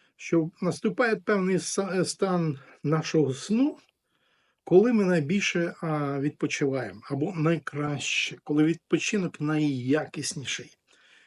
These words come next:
І от цей стан називають часто стан delta waves, тобто,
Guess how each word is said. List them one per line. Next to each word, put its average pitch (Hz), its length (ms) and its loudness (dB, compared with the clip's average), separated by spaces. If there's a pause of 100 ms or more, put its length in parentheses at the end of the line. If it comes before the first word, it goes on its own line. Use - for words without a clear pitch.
(120)
І 180 100 6
от 185 220 6 (100)
цей 226 280 2
стан 262 320 -2
називають 196 560 0
часто 180 760 0
стан 185 440 -4
delta 147 600 0
waves, 113 720 -6 (160)
тобто, 135 460 0